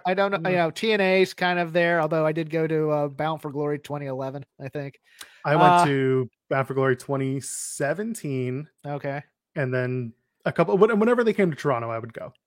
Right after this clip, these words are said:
Speaker 1: I'd prefer on the older side, like, it, like, you
Speaker 2: Yeah,
Speaker 1: know,
Speaker 2: that's fair.
Speaker 1: you could always do A W A Super Clash. I don't know if
Speaker 2: No,
Speaker 1: anybody
Speaker 2: they
Speaker 1: ever wants to sit through A W A Super Clash,
Speaker 2: They
Speaker 1: though,
Speaker 2: did the
Speaker 1: but
Speaker 2: Super Clash thing, so if people are
Speaker 1: Okay.
Speaker 2: just going for, like, the shitty, yeah, I think, uh, uh, uh,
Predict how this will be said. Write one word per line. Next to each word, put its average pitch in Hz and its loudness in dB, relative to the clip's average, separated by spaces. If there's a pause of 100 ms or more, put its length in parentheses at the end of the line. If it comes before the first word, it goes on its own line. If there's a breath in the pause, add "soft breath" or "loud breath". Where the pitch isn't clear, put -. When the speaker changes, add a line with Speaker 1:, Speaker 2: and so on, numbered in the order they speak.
(140)
Speaker 1:
I'd 226 4
prefer 262 0
on 233 4
the 214 0
older 196 6
side, 214 4
like, 180 2
it, 196 0
like, 202 0
you 214 -2
Speaker 2:
Yeah, 135 6
Speaker 1:
know, 123 4
Speaker 2:
that's 147 2
fair. 120 -12
Speaker 1:
you 339 6
could 381 8
always 294 10
do 240 2
A 208 10
W 202 6
A 185 4
Super 170 2
Clash. 156 -2
I 202 6
don't 240 2
know 220 6
if 214 2
Speaker 2:
No, 170 10
Speaker 1:
anybody 156 8
Speaker 2:
they 185 2
Speaker 1:
ever 190 4
wants 185 4
to 165 -6
sit 180 -2
through 156 -4
A 156 0
W 151 -4
A 147 -2
Super 143 -6
Clash, 131 -10
Speaker 2:
They 180 8
Speaker 1:
though, 160 4
Speaker 2:
did 175 6
the 165 2
Speaker 1:
but 156 2
Speaker 2:
Super 151 4
Clash 139 2
thing, 135 -2
so 143 4
if 127 -2
people 139 2
are 147 4
Speaker 1:
Okay. 135 0
Speaker 2:
just 127 -2
going 143 4
for, 147 -4
like, 123 0
the 135 0
shitty, 143 -2
yeah, 185 8
I 180 4
think, 208 -4
uh, 208 0
uh, 160 0 (160)
uh, 185 -4